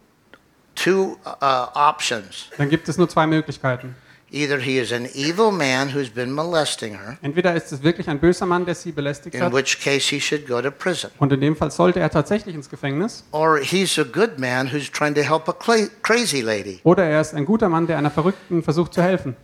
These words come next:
Speaker 1: In which case, if you arrest him tonight,
Speaker 2: Und in dem Fall, wenn ihr ihn da festnehmt,
Speaker 1: you will all lose your jobs."
Speaker 2: dann werdet ihr alle euren Job verlieren.
Speaker 1: He said, "This man has a church of sixteen hundred people."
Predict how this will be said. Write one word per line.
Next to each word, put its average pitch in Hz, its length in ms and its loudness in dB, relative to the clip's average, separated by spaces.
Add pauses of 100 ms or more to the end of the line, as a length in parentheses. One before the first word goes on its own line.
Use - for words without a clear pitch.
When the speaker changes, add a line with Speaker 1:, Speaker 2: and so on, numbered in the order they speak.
Speaker 1:
In 156 220 -2
which 220 280 0
case, 170 360 2
if 120 140 -6
you 202 240 -4
arrest 170 400 0
him 196 160 -4
tonight, 185 400 -2 (140)
Speaker 2:
Und 156 100 4
in 147 140 4
dem 202 180 4
Fall, 185 240 2
wenn 147 160 2
ihr 143 100 0
ihn 135 100 -2
da 165 160 4
festnehmt, 202 420 0
Speaker 1:
you 175 120 6
will 147 280 4
all 175 280 6
lose 139 320 0
your 127 100 -2
jobs." 110 440 0
Speaker 2:
dann 147 140 -2
werdet 151 240 4
ihr 151 100 2
alle 151 220 4
euren 147 180 6
Job 139 180 2
verlieren. 131 360 -2 (1300)
Speaker 1:
He 147 120 -4
said, 131 280 2
"This 220 260 2
man 165 220 2
has 147 180 4
a 117 80 -6
church - 380 -4
of 110 100 -10
sixteen - 880 -4
hundred 127 420 -4
people." - 440 -12